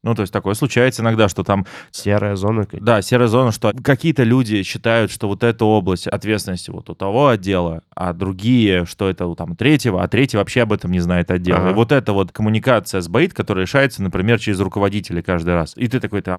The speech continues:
Speaker 1: находишь и решаешь. А это, ну, непрозрачно. Каждый
Speaker 2: Да,
Speaker 1: раз.
Speaker 2: тебе, тебе кажется, что вообще руководитель виноват,
Speaker 1: А,
Speaker 2: потому
Speaker 1: да, да,
Speaker 2: что
Speaker 1: да, да, да. Ты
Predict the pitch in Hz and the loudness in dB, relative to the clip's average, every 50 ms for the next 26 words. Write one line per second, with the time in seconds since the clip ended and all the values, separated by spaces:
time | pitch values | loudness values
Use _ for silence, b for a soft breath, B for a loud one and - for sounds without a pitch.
0 | - - 101 101 - 196 226 165 110 87 - - _ - 156 127 104 - - 104 | -6 -8 -10 -4 0 0 0 0 -2 -4 -6 -8 _ 0 0 0 0 0 -2 -2
1 | 87 82 78 76 - - _ - 98 127 151 170 160 160 165 165 165 170 175 180 | -2 -2 -4 -6 -10 -14 _ -4 -4 -4 -4 -4 -6 -4 -4 -2 0 0 0 0
2 | 175 190 208 185 127 120 160 - - 185 113 85 B B B B B B B B | 2 2 2 4 4 4 2 2 0 0 -2 -2 B B B B B B B B
3 | B _ _ - 110 98 90 127 113 107 117 127 117 107 127 120 - 135 117 107 | B _ _ -2 0 2 2 2 0 0 0 -2 0 0 -2 -2 0 0 -2 0
4 | - - 113 104 - - 117 113 110 - 113 95 92 90 - 113 113 113 127 180 | -2 -4 -4 -4 -2 0 0 0 0 0 0 0 0 0 0 0 0 2 2 0
5 | 170 - 120 107 113 113 110 107 104 98 87 110 131 170 - - - - - 160 | -2 -2 -2 -2 0 2 2 2 2 2 2 2 2 2 2 4 4 4 4 4
6 | 175 165 143 127 117 143 139 135 123 113 | 4 4 2 2 2 2 0 0 -2 0